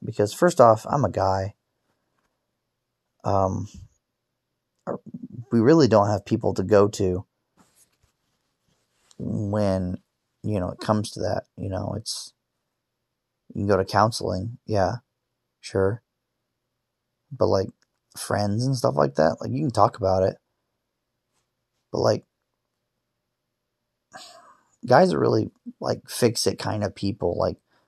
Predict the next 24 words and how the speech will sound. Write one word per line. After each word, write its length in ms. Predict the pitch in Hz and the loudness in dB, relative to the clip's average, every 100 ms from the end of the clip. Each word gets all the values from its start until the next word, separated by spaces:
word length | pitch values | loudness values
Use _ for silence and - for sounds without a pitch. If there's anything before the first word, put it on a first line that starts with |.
| _ _ _ _ _ _ _ _ _ - | _ _ _ _ _ _ _ _ _ -4
we're 160 | - | 0
not, 240 | 104 95 - | 2 0 2
we're 160 | 107 | 2
not 180 | 101 113 | 4 0
the 80 | 113 | 0
ones 200 | 98 95 | -2 -2
that 120 | - | -4
deal 180 | 95 101 | -2 -2
with 140 | 95 | -2
the 80 | - | -4
emotion. 400 | 95 90 92 - | -2 -2 -2 -4
It's 160 | 85 - | -6 -4
like, 140 | - - | -4 0
"Oh, 60 | |
you 60 | 95 | 2
got 120 | 87 | 2
a 40 | |
problem? 360 | 87 120 147 135 | 6 8 8 4
Well, 120 | 92 | 0
here's 100 | 95 | 2
how 120 | 92 | 4
to 60 | 85 | 2
fix 280 | - 80 - | 0 -4 -4
it." 180 | - | -6